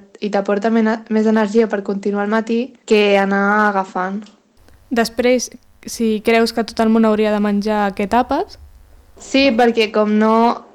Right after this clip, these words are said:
Speaker 1: com no mengem des de la nit anterior, eh, necessitem energia i si no esmorzes pots tenir marejos i et pots trobar malament.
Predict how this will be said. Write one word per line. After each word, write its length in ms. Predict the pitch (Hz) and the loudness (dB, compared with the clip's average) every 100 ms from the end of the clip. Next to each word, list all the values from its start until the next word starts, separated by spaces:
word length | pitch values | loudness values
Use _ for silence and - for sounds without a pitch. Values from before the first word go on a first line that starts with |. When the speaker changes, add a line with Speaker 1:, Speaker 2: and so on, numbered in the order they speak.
| - | -16
Speaker 1:
com 160 | - 220 | 0 4
no 120 | 220 | 4
mengem 420 | 220 233 240 240 214 | 4 4 4 4 4
des 200 | 208 202 | 2 0
de 80 | 202 | 0
la 100 | 202 | 2
nit 180 | 208 226 | 0 0
anterior, 680 | 220 220 220 226 226 233 - - - | 0 0 2 2 4 2 -2 -14 -2
eh, 260 | 220 214 208 | 2 4 4
necessitem 420 | 208 202 208 208 | 0 0 -2 0
energia 680 | 220 220 208 240 254 262 311 - - - | 2 2 2 2 2 2 -2 -10 -20 -12
i 220 | - 220 214 | 0 4 2
si 240 | 208 208 | 0 -2
no 460 | 196 196 208 208 - | 0 2 0 -2 -2
esmorzes 1000 | - 208 208 220 220 220 220 226 233 - - - - | -2 0 0 2 2 2 2 0 -4 -16 -20 -20 -6
pots 240 | 220 202 - | -4 -4 -2
tenir 240 | 208 208 | -2 0
marejos 800 | 202 202 220 220 226 240 277 - - - - | 0 2 2 4 4 2 0 -10 -20 -16 -2
i 580 | 220 208 196 185 180 - - - | 0 2 0 -2 -4 -10 -16 -4
et 160 | 202 196 | -2 -2
pots 240 | 196 196 | -6 -8
trobar 240 | - 208 190 | -6 -4 -2
malament. 520 | 185 190 196 196 214 | -4 -6 -6 -8 -10